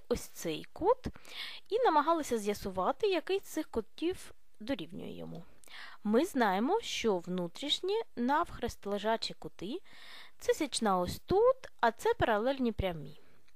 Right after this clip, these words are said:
Отже, ми знаємо, що ці кути — внутрішні навхрест лежачі.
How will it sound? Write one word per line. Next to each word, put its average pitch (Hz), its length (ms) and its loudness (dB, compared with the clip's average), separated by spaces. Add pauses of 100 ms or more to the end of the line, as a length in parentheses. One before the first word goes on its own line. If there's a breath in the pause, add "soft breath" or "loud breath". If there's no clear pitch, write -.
(960 loud breath)
Отже, 190 400 4
ми 254 160 2
знаємо, 226 500 2
що - 240 0
ці - 280 -2
кути — 330 460 2
внутрішні 349 580 -2
навхрест 262 500 2
лежачі. 240 560 -2